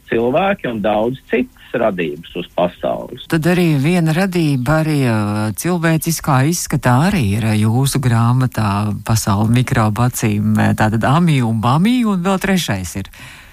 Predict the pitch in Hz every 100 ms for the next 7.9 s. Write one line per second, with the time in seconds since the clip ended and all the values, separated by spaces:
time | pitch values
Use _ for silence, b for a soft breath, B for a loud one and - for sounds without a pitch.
0 | B - - 165 180 143 135 - 120 123
1 | 143 220 247 - - 147 131 - - 131
2 | 131 113 107 104 - B B B - -
3 | - 127 120 - 220 240 247 - - 143
4 | 127 117 113 104 117 127 120 113 113 104
5 | 120 - 107 101 - - 98 85 92 85
6 | - 113 101 95 87 90 - 90 87 98
7 | 110 120 - 101 90 - 95 90